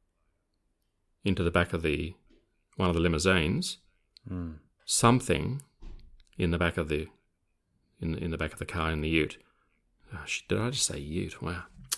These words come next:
Speaker 1: In the back of the hearse type black car, something accidentally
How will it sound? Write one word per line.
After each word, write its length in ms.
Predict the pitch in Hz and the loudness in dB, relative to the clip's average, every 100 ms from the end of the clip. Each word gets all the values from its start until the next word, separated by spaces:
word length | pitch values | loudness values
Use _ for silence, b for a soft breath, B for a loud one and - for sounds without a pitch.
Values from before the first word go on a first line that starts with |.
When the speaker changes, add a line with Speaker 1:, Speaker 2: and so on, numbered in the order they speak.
| B B B B B B B B B - | B B B B B B B B B -10
Speaker 1:
In 100 | 92 | -6
the 60 | |
back 180 | 95 87 | -6 -4
of 80 | 85 | -4
the 80 | 78 | -2
hearse 520 | 87 82 82 - - - - | 2 2 2 0 -2 -8 -18
type 260 | - 80 - _ _ _ _ | -8 -6 -6 _ _ _ _
black 260 | - - - | -6 -6 -8
car, 460 | 110 92 85 98 b b b _ - | -10 -8 -8 -8 b b b _ -14
something 480 | - - 113 120 110 | -6 -4 -2 -2 0
accidentally 680 | 95 - - 90 85 82 | -2 -2 -2 0 0 -2